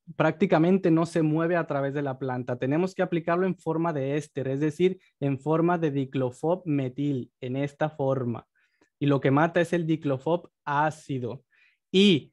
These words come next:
cuando una planta puede metabolizar a este producto, pues lo confo-, lo, lo forma en otros conjugados o en otros compuestos, que nosotros aquí le llamamos co-, eh, diclofob conju-, conjugates, di-, diconjugates.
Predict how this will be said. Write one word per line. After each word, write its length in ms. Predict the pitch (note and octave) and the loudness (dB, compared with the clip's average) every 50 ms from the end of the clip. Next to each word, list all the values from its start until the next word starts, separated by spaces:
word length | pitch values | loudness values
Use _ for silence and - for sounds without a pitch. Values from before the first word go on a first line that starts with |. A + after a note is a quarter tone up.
| _ _ | _ _
cuando 480 | _ D3+ D3+ D#3 D#3 D3+ D3+ C#3 D3 D3 | _ 2 2 4 4 4 4 4 2 2
una 340 | C#3+ D3 D3+ E3+ F3+ F3+ - | 2 2 2 0 0 0 0
planta 580 | F#3+ F#3 F#3 F#3+ G3+ G3+ F#3 - D#3 C3 B2+ | 0 0 0 0 0 -2 -2 -4 -6 -8 -6
puede 360 | - D#3 D#3 F3 F#3 E3+ E3 | -4 -2 -2 0 0 0 0
metabolizar 960 | D3 C#3+ C#3 B2+ C3 C3+ B2+ B2+ B2+ B2+ B2+ B2+ B2 - - D#3 E3 - - - | 0 0 -2 -2 -4 -4 -4 -4 -4 -4 -4 -6 -6 -2 0 0 0 0 -2 -4
a 120 | - C#3 C3+ | -6 -6 -6
este 240 | C#3 C3+ - E3 D#3 | -6 -4 -4 -4 -2
producto, 800 | E3 E3 D#3+ D#3+ F3+ G3 G3+ G3 - _ - F3+ G3 A#3+ B3+ _ _ _ _ _ | 0 0 0 2 2 0 0 -2 -6 _ -2 -2 -2 -2 -4 _ _ _ _ _
pues 140 | _ D#3+ D3+ D3 | _ 0 0 0
lo 140 | D3 C3 | 0 -2
confo-, 500 | - C#3+ C#3 C3+ B2+ - - D3 D#3 D3 | -2 -4 -4 -4 -4 -6 -4 -4 -4 -2
lo, 320 | D3 D3 D3 C#3+ C#3 C#3 - | 0 -2 0 0 -2 -4 -6
lo 560 | D#3+ C#3+ C#3 C#3 C#3 C3+ C3+ C3+ C3+ C3+ C3 C3 - | -6 -4 -4 -2 -2 -4 -4 -4 -4 -4 -6 -8 -6
forma 360 | - D#3+ D#3+ E3 E3+ F3+ F#3 | -4 -2 -2 0 -2 -2 0
en 120 | F3 E3 | 0 0
otros 320 | D#3 D3+ D3+ E3 E3 D#3+ - | -2 -2 -2 -4 -6 -6 -4
conjugados 760 | - D3 C#3+ C3+ - C#3+ C3 B2+ C3 C3 B2 B2+ C3 - - | -4 -4 -4 -4 -4 -6 -4 -4 -4 -4 -4 -6 -8 -6 -6
o 80 | C3 | -6
en 80 | C3 C3 | -6 -6
otros 340 | B2+ C3 - D3 D#3+ D#3+ - | -6 -4 -2 -4 -4 -4 -6
compuestos, 800 | _ D3+ C#3 C3+ B2+ - C3+ C3+ C3+ B2+ B2 - - A#2 A2+ - | _ -4 -4 -4 -4 -4 -2 -2 0 -2 -2 -6 -10 -10 -10 -8
que 120 | _ - C3 | _ -2 -2
nosotros 340 | C3 B2 C#3 C3 D3+ D3 | 0 0 0 2 2 2
aquí 120 | C#3+ C#3 C#3+ | 2 2 2
le 80 | D3 | 4
llamamos 440 | D3 C#3+ C#3+ D3+ D#3+ F3+ G3 G3 - _ _ _ _ _ _ _ | 4 4 4 4 4 4 2 2 0 _ _ _ _ _ _ _
co-, 200 | _ - D#3+ D3+ | _ 0 2 2
eh, 180 | C3+ C3+ D3 C#3 | 2 2 0 0
diclofob 580 | C3+ C#3 C3+ - C#3 B2+ - - D3 D3 D3 - | 0 0 0 2 0 0 0 0 -2 -2 -2 -2
conju-, 420 | E3 E3 D#3+ - - D3+ - C#3 | -2 -2 -2 -2 -4 -6 -6 -6
conjugates, 680 | - - C#3 C3 C3 - B2+ B2 B2+ B2 B2 A#2 - - - | -6 -4 -4 -4 -4 -4 -2 0 0 0 0 -2 -6 -10 -12
di-, 300 | D3 C3+ C#3+ D3+ D#3 D3+ _ | -4 -2 -2 -2 -2 -4 _
diconjugates. 920 | F3 D3 C3+ C#3+ C#3 D#3+ D#3+ D#3 D#3+ - C#3 C3 B2 A#2 A2 A2+ _ _ | -8 -2 -2 -2 0 0 -2 -2 -2 -2 -2 0 0 0 -2 -6 _ _